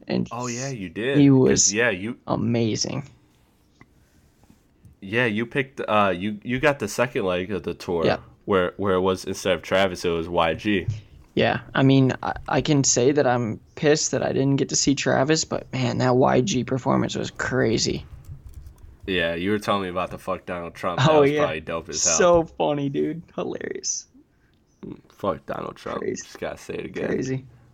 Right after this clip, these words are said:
Speaker 2: But, um, but yeah, so, all right, man. Well, um, do you have any further thoughts on two thousand eighteen in hip hop so far?
Speaker 1: No, I don't.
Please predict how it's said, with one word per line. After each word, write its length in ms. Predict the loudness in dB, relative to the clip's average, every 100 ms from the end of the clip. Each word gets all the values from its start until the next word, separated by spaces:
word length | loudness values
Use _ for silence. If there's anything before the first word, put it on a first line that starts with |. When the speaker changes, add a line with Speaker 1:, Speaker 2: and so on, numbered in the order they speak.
| _ _ _ _ _ _ _
Speaker 2:
But, 180 | -8 -4
um, 400 | -4 -4 -8 -12 _ _ _ _ -20 _ _ -10
but 100 | -6
yeah, 360 | -2 -2 -4
so, 420 | -8 -8 -6 -6 -8 _ _ _ _
all 120 | 4 4
right, 120 | 4
man. 280 | 2 0 -4 -16 0
Well, 260 | 4 4 2 -6 _ -2
um, 400 | 0 2 0 -4 -16 _ _ -20 _ _ _
do 80 | 0
you 60 | 0
have 120 | 2
any 200 | -2 -6
further 400 | -6 -6 -4 -4
thoughts 400 | -2 -2 -2 -6
on 160 | -8
two 100 | -10
thousand 380 | -4 -2 -2 -4
eighteen 340 | -8 -8 -10 -10
in 80 |
hip 220 | -8 -8 -4
hop 280 | -4 -4 _ _
so 160 | -12
far? 320 | -8 -6 -6 -4
Speaker 1:
No, 260 | 2 4 4
I 80 | 4
don't. 400 | 4 4 2